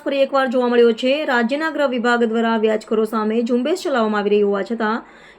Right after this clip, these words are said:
કેટલાક તત્વો હજુ પણ પોતાનો આતંક મચાવી રહ્યા છે. સનફાર્મા રોડ પર રહેતા મહેશભાઈ પરમાર નામના પીડિતે આજે પોલીસ ભવન આવીને આવેદનપત્ર પાઠવ્યું હતું અને વ્યાજખોરો સામે કડક કાર્યવાહી કરવાની માંગ કરી હતી.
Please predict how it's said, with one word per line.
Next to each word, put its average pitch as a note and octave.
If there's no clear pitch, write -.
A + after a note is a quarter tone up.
કેટલાક B3
તત્વો E4+
હજુ C#4+
પણ C4+
પોતાનો A#3
આતંક A3+
મચાવી G#3
રહ્યા G#3
છે. A#3
સનફાર્મા G#3+
રોડ G3+
પર G3+
રહેતા G#3
મહેશભાઈ D#4+
પરમાર F4+
નામના C4
પીડિતે A#3
આજે A3
પોલીસ D4
ભવન C4+
આવીને A#3
આવેદનપત્ર G#3+
પાઠવ્યું G3+
હતું A3+
અને B3
વ્યાજખોરો D#4+
સામે C4+
કડક A#3
કાર્યવાહી G#3+
કરવાની G#3+
માંગ G#3
કરી G3
હતી. G3+